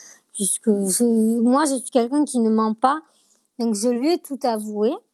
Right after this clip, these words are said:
Euh, et puis bon, il m'a demandé de faire un choix. J'ai fait un choix entre celui que je voyais jamais et celui que je voyais. Euh, bon, le choix était vite fait. Et je suis en train de penser aussi, j'ai oublié de, de, de dire,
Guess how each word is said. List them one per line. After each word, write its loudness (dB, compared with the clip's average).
Euh, -4
et -4
puis -6
bon, -2
il 0
m'a -4
demandé 0
de -10
faire 2
un 2
choix. 2
J'ai -8
fait -10
un -4
choix 0
entre -12
celui -6
que -14
je -14
voyais -4
jamais -2
et -6
celui -8
que -14
je -14
voyais. -6
Euh, -12
bon, -8
le -4
choix 2
était 0
vite -6
fait. -6
Et 2
je 0
suis 0
en 2
train 0
de 2
penser 0
aussi, -2
j'ai -8
oublié -2
de, 2
de, -10
de -18
dire, -14